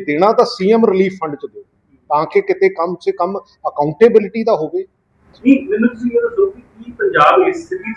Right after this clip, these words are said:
Speaker 2: ਹੀ ਰਿਹਾ ਸ਼ੁਰੂ ਤੋਂ, ਕਿ ਹੈਂਡ ਟੂ ਮਾਊਥ ਰਿਹਾ ਆ? ਫਾਈਨੈਂਸ ਪੰਜਾਬ ਦਾ ਇਸੇ ਸਥਿਤੀ 'ਚ ਰਿਹਾ, ਤੁਸੀਂ ਤਾਂ ਮੰਤਰੀ ਰਹੇ।
Speaker 1: ਨਹੀਂ, ਨਹੀਂ, ਪੰਜਾਬ ਦਾ ਫਾਈਨੈਂਸ, ਕਿਉਂਕਿ ਇਹ, ਇਹਨਾਂ ਨੇ ਬਹੁਤ ਵੱਡੇ ਵੱਡੇ ਦਾਅਵੇ ਕੀਤੇ ਸੀ ਵੀ ਅਸੀਂ ਵੀਹ ਹਜ਼ਾਰ ਕਰੋੜ ਰੁਪਈਆ ਤਾਂ ਅਸੀਂ ਰੇਤਾ 'ਚੋਂ ਲੈ ਆਉਣਾ
Speaker 2: ਹੂੰ।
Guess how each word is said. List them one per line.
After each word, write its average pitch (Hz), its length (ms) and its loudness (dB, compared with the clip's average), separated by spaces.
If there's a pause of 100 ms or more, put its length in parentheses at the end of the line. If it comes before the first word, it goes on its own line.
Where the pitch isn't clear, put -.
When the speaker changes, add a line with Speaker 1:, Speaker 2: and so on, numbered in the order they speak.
Speaker 2:
ਹੀ 233 40 -2
ਰਿਹਾ 202 260 6
ਸ਼ੁਰੂ 208 200 -2
ਤੋਂ, 220 120 0
ਕਿ 196 300 2
ਹੈਂਡ 175 120 0
ਟੂ 202 60 4
ਮਾਊਥ 185 240 4
ਰਿਹਾ 170 140 0
ਆ? 180 220 4
ਫਾਈਨੈਂਸ 156 540 0
ਪੰਜਾਬ 160 220 2
ਦਾ 190 200 2
ਇਸੇ 226 200 -2
ਸਥਿਤੀ 202 240 -2
'ਚ 196 60 -6
ਰਿਹਾ, 185 260 4
ਤੁਸੀਂ - 80 -12
ਤਾਂ 208 140 -10
ਮੰਤਰੀ 170 340 0
ਰਹੇ। 185 200 0
Speaker 1:
ਨਹੀਂ, - 300 -8
ਨਹੀਂ, 262 120 0
ਪੰਜਾਬ 117 680 -2
ਦਾ 175 100 2
ਫਾਈਨੈਂਸ, 135 680 -8
ਕਿਉਂਕਿ 214 200 -6
ਇਹ, 208 340 -2 (120)
ਇਹਨਾਂ 233 300 4
ਨੇ 226 140 6
ਬਹੁਤ 196 360 2
ਵੱਡੇ 151 200 -2
ਵੱਡੇ 160 260 0
ਦਾਅਵੇ 151 260 0
ਕੀਤੇ 139 340 -8
ਸੀ 170 120 -6
ਵੀ 170 140 -4
ਅਸੀਂ 156 260 -6
ਵੀਹ 165 220 -2
ਹਜ਼ਾਰ 151 220 2
ਕਰੋੜ 135 300 -8
ਰੁਪਈਆ 139 320 -8
ਤਾਂ 139 140 -4
ਅਸੀਂ 151 260 -10 (240)
ਰੇਤਾ 151 320 2
'ਚੋਂ 151 180 0
ਲੈ 123 100 -2
ਆਉਣਾ 113 220 -6
Speaker 2:
ਹੂੰ। - 260 -20